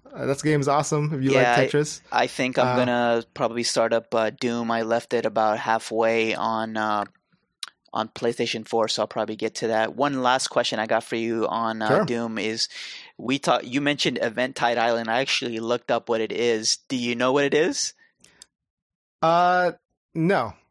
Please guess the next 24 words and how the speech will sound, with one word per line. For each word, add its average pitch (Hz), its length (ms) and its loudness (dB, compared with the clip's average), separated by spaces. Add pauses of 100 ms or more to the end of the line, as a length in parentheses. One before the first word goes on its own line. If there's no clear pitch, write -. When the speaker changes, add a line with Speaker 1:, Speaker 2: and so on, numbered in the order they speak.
(120)
Speaker 2:
Okay. 147 160 2
Speaker 1:
What - 80 4
is 120 100 -2
it? - 180 -10
Speaker 2:
So 147 360 2
it 120 80 -8
is 165 300 2
a 147 140 4
shrine 170 420 0
quest, 127 440 -2
but - 220 -2
basically 165 400 -2
you 143 100 -4
go 156 120 2
to 165 60 2
this 147 260 -4
island 147 340 0
and 131 100 -6
it 127 120 -6
takes 165 300 -4
away 147 260 0
all 143 220 2
your 139 200 0
gear. 120 500 -4